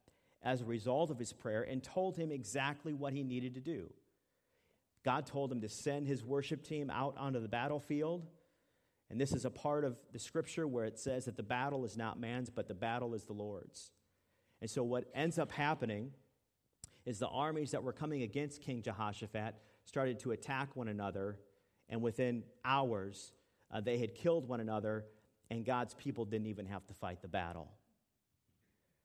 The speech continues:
But the net result was that the people of God were victorious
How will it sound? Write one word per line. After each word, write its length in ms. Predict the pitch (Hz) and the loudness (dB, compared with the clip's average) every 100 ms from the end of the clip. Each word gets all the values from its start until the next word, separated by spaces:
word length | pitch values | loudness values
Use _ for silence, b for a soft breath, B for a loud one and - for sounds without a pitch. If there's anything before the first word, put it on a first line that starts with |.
| _ _ _ _ _ _ 110 | _ _ _ _ _ _ -4
But 80 | |
the 80 | 113 | 0
net 240 | 123 170 147 | 2 2 2
result 500 | 120 139 143 151 135 | 0 2 2 2 -2
was 180 | 107 | -4
that 280 | 113 104 104 | 0 0 -2
the 60 | 110 | -8
people 380 | - 175 156 127 | 0 0 2 0
of 140 | 107 | 0
God 260 | 117 120 120 | 0 0 0
were 100 | 110 | -2
victorious 880 | 104 104 - 175 139 104 104 98 | -4 -8 -8 0 4 4 2 -2